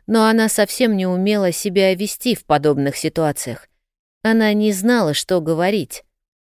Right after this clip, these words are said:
Из-за угла вышла другая женщина.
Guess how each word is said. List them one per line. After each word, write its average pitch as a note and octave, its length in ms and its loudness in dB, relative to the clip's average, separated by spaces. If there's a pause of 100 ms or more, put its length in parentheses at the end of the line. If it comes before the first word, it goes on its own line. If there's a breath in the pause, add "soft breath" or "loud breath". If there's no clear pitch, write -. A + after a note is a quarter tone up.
(240)
Из-за E3 380 2
угла D#3+ 480 4
вышла F#3+ 460 0
другая F3 500 4
женщина. D#3 720 -2